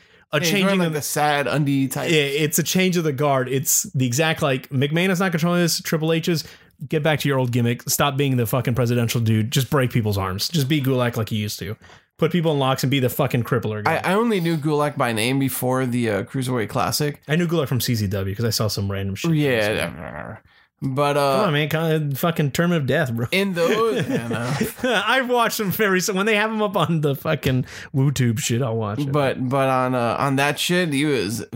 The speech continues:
Speaker 2: quite good.
Speaker 1: Yeah, he's very good.
Speaker 2: On the Cruiserweight Classic. I was
Speaker 1: Yeah.
Speaker 2: like, "Oh, I like this guy. This guy specifically,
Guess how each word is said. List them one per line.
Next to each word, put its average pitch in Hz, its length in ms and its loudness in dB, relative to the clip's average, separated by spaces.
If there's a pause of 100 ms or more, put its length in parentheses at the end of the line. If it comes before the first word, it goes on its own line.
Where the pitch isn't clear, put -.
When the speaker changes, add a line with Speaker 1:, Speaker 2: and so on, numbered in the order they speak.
(160)
Speaker 2:
quite - 500 -6
good. 64 320 -6 (140)
Speaker 1:
Yeah, 170 180 0
he's 151 180 -2
very 156 180 0
good. 131 100 2
Speaker 2:
On 117 60 0
the 131 60 -6
Cruiserweight 123 380 -4
Classic. 123 360 -2
I 185 80 2
was 175 80 0
Speaker 1:
Yeah. 156 80 -2
Speaker 2:
like, 135 120 -6
"Oh, 170 140 2
I 214 120 2
like 147 300 -2
this 135 340 -2
guy. 87 360 -4 (260)
This 165 240 0
guy 185 180 2
specifically, 196 840 0